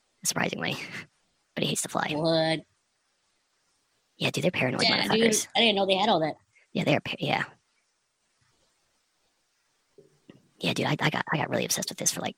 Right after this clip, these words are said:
Speaker 1: a year. Like, I was at work, but my boss was like, "Dude, are you looking up North Korean again?" I'm like, "I'm sorry." <laughs>
Speaker 2: I haven't slept in three days.
Speaker 1: Yeah, like, "Did you know Kim Jong-un? Do you know where he, know where he is today?" "I know where he is. I can tell you where he is today. You wanna know? I'd love to tell you."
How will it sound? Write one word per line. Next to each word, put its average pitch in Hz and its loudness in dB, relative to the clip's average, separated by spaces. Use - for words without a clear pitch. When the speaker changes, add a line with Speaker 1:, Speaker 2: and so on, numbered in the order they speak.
Speaker 1:
a 151 -2
year. 127 0
Like, - -8
I 170 2
was 160 0
at - -2
work, - 0
but 131 -4
my 127 0
boss 123 2
was - -4
like, 147 -6
"Dude, 202 0
are - 0
you 233 2
looking 254 0
up 202 0
North 180 4
Korean 180 2
again?" 165 2
I'm 208 4
like, 175 2
"I'm - -18
sorry." - -4
<laughs> - -12
Speaker 2:
I - 2
haven't 165 0
slept 180 2
in 147 -6
three 190 6
days. 180 4
Speaker 1:
Yeah, 147 4
like, 123 4
"Did 151 4
you 143 6
know 139 6
Kim 135 4
Jong-un? 139 4
Do 143 4
you 139 2
know - 0
where 143 0
he, 143 2
know 143 2
where 143 2
he 147 4
is 151 2
today?" 156 2
"I 160 -2
know 135 2
where 120 0
he 139 0
is. 135 -2
I - -4
can - -6
tell 143 0
you - 2
where - 0
he 127 0
is 127 0
today. - -6
You 139 2
wanna 123 4
know? 185 4
I'd 185 0
love 175 0
to - -4
tell 151 -2
you." - -2